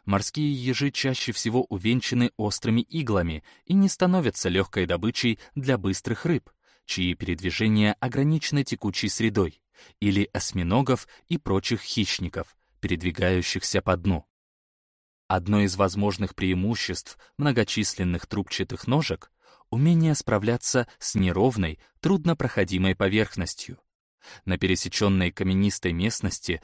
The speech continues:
способность ступать по любой поверхности сама по себе может оказаться отдельным преимуществом.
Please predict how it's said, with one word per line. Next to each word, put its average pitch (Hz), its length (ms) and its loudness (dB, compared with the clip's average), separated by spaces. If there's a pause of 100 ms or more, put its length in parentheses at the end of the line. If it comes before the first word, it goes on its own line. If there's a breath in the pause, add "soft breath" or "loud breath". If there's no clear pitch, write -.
(160 loud breath)
способность 123 720 0
ступать - 540 0
по 120 80 0
любой 113 420 2
поверхности 120 840 0 (200 loud breath)
сама 170 340 0
по 147 120 0
себе 127 300 -2
может 117 300 -2
оказаться 98 720 0 (180 loud breath)
отдельным 87 720 -2
преимуществом. 98 920 -4